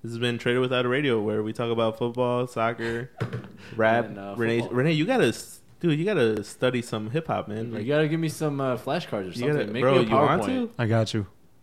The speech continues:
Speaker 2: She's like,
Speaker 1: We
Speaker 2: "Make
Speaker 1: definitely
Speaker 2: me,
Speaker 1: got you.
Speaker 3: I got
Speaker 2: make
Speaker 3: you.
Speaker 2: me an Excel sheet or, like, a Word document
Speaker 1: I
Speaker 2: or
Speaker 1: got you, bro.
Speaker 2: something." I'll
Speaker 1: Yeah.
Speaker 2: just, I'll, I'll study it every night.
Speaker 1: And then we'll, we'll, we'll put a, like, glossary in the back, like,
Speaker 2: <laughs>
Speaker 1: yeah.
Speaker 2: With little footnotes and stuff.
Speaker 1: Right, yeah.
Speaker 3: That's hilarious.
Speaker 2: It's perfect.
Speaker 1: That's perfect.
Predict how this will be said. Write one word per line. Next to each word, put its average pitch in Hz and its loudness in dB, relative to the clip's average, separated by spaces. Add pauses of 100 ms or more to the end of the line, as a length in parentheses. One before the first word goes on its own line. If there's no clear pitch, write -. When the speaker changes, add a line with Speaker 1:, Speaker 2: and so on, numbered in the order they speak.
(100)
Speaker 2:
She's 117 -12
like, 120 -4
Speaker 1:
We 120 -8
Speaker 2:
"Make 117 2
Speaker 1:
definitely 175 0
Speaker 2:
me, 101 0
Speaker 1:
got 98 -4
you. 101 -8
Speaker 3:
I 120 -4
got 113 2
Speaker 2:
make 156 2
Speaker 3:
you. 170 -4
Speaker 2:
me 175 0
an 160 0
Excel 139 -2
sheet 151 -2
or, 117 -6
like, 104 -8 (220)
a 107 -12
Word 120 -4
document 143 -2
Speaker 1:
I 120 0
Speaker 2:
or - 0
Speaker 1:
got 147 -2
you, 147 -8
bro. 151 -4
Speaker 2:
something." 151 -6 (120)
I'll 110 -2
Speaker 1:
Yeah. 123 2
Speaker 2:
just, 107 -6
I'll, 107 -8
I'll 104 -12
study 135 -6
it 135 -2
every 131 -6
night. 135 -8 (100)
Speaker 1:
And 120 -4
then 117 0
we'll, 113 -6
we'll, 123 -8
we'll 123 -6
put 127 -2
a, 123 2
like, 107 0
glossary 113 0
in 117 -2
the 110 -4
back, 101 -2
like, 104 -4 (280)
Speaker 2:
<laughs> 156 -4
Speaker 1:
yeah. 104 -2 (240)
Speaker 2:
With 131 -6
little 139 0
footnotes 151 -4
and 156 -8
stuff. 170 -12
Speaker 1:
Right, 120 6
yeah. 113 2
Speaker 3:
That's 104 0
hilarious. 107 0
Speaker 2:
It's 110 -16
perfect. 104 -4
Speaker 1:
That's 113 -10
perfect. 139 -10